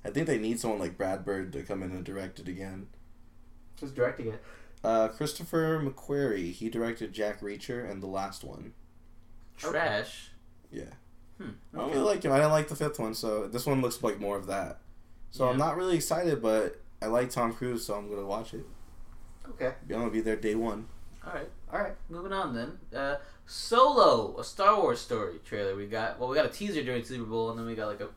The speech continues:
Speaker 3: I guess, a full trailer the day after. What'd you guys think?
Speaker 1: This shit. Okay, Han Solo's
Speaker 3: <laughs>
Speaker 1: face is fat as fuck.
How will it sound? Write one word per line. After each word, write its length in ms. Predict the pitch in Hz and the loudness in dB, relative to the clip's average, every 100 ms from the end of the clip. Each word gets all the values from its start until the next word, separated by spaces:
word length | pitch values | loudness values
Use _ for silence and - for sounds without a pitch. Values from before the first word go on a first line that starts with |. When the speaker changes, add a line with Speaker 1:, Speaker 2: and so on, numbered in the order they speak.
| - | -10
Speaker 3:
I 60 | |
guess, 200 | 104 110 | -8 -8
a 20 | - | -10
full 240 | 135 131 | -8 -6
trailer 420 | 123 113 107 104 - - - - | -4 -4 -4 -6 -8 -18 -18 -12
the 100 | 113 | -4
day 140 | 113 107 | -2 0
after. 360 | 104 - - - - - - - - | -2 -6 -14 -14 -18 -18 -18 -18 -6
What'd 160 | 117 110 | -4 -2
you 80 | 107 | -2
guys 120 | 101 | -4
think? 160 | 101 - - | -8 -14 -6
Speaker 1:
This 260 | 107 120 - | 4 6 6
shit. 460 | - 127 110 107 - - - - - - - - - - - - - - - | 4 4 4 4 0 -12 -14 -20 -20 -20 -18 -18 -18 -18 -18 -18 -16 -16 2
Okay, 240 | 131 135 123 | 4 8 10
Han 240 | 143 233 | 12 12
Solo's 540 | 254 240 233 226 208 392 | 12 12 12 12 12 12
Speaker 3:
<laughs> 20 | |
Speaker 1:
face 420 | - 175 165 170 | 12 12 12 12
is 140 | 135 - | 8 4
fat 300 | 147 139 147 | 10 12 12
as 140 | 139 | 8
fuck. 420 | - 120 101 - | 8 8 8 2